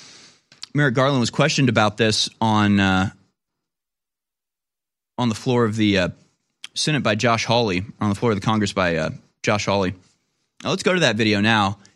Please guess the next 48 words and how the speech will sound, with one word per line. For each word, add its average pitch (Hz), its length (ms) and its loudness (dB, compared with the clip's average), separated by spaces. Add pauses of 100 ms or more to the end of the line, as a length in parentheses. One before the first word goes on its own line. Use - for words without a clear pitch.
(160)
and 117 100 0
see 135 160 0
again 151 240 2
how 151 200 2
this, 151 260 0 (320)
how 180 140 2
this 175 200 0
works 151 280 2
in 123 80 4
practice, 113 460 0
how 117 420 2
the 127 220 2
F 170 160 0
B 131 160 4
I 107 320 2 (540)
sort - 440 -4
of 147 240 0
has 135 180 2
a, 123 180 2
a 123 80 2
win-win 151 440 2
situation 135 800 0 (240)
where 117 480 2 (380)
they 123 120 4
do 143 220 2
what 175 140 2
the 147 120 4
S 147 160 2
P 143 160 2
L 127 140 2
C 123 260 0
says. 104 380 0
They're, 107 240 0
uh, 67 100 -2
partners 143 500 0
with 104 100 -4
the 110 100 0
S 104 140 0
P 98 100 -4
L 95 80 -4
C 131 160 0
and 175 100 0
the 156 140 4
A 117 100 2
D 117 180 0
L, 92 200 -2
which 113 180 -2
are, 113 180 0